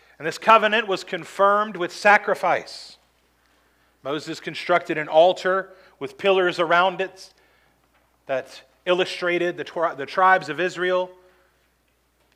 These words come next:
And they brought animals and they sacrificed them. And Moses threw some of the blood onto the people.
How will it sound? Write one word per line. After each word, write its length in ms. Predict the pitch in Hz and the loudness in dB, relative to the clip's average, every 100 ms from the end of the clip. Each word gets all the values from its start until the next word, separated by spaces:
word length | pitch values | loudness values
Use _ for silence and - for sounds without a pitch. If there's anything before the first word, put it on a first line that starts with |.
| _ | _
And 100 | 123 | -10
they 60 | 123 | -6
brought 240 | 135 170 | 2 2
animals 460 | 165 175 175 175 151 | 4 0 0 -4 -8
and 80 | 143 | -10
they 80 | 131 | -6
sacrificed 760 | - 185 175 - 139 123 - | 0 0 0 -6 -4 -4 -8
them. 220 | 113 90 82 _ _ _ _ _ _ _ _ _ - | -14 -14 -20 _ _ _ _ _ _ _ _ _ -18
And 140 | 120 | -10
Moses 400 | 127 151 131 139 | -6 -6 -6 -12
threw 180 | - 165 | -8 -8
some 240 | 156 160 | -4 -6
of 80 | 147 | -6
the 80 | 131 | -8
blood 320 | 123 147 151 | -4 2 2
onto 320 | 147 143 139 | 2 -4 -10
the 80 | 135 | -16
people. 480 | - 175 - 110 87 | -14 -14 -12 -14 -16